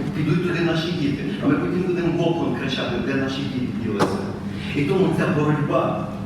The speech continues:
це все, воно, знаєте, за одне, не за що інше, не за посаду, не за кар'єру, не за ще, не за що, а за найбільшу цінність — це людська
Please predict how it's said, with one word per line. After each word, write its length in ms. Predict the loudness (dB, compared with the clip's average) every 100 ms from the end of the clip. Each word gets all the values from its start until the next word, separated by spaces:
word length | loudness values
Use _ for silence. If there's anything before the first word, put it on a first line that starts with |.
| -6 -4 -2
це 80 | 0
все, 440 | 0 2 0 0 -4 0
воно, 140 | 0 2
знаєте, 380 | 0 0 0 -2 -2
за 80 | -2
одне, 440 | 0 0 0 0 -2 -2
не 80 | -2
за 120 | 0
що 100 | 0
інше, 300 | 0 0 0 0
не 60 | 0
за 140 | 0 -2
посаду, 380 | -4 -4 -2 -2 0
не 60 | 0
за 180 | 0 -2
кар'єру, 420 | -2 0 0 2
не 100 | 0
за 80 | 0
ще, 260 | -2 -2 -2 -4 -2
не 80 | -2
за 60 |
що, 200 | -2 -2 -2 -2 -4
а 60 | -4
за 280 | -2 -2 -2 0
найбільшу 400 | 0 2 0 0 -2 0
цінність — 300 | 0 0 0 -2
це 60 | 0
людська 260 | -2 -2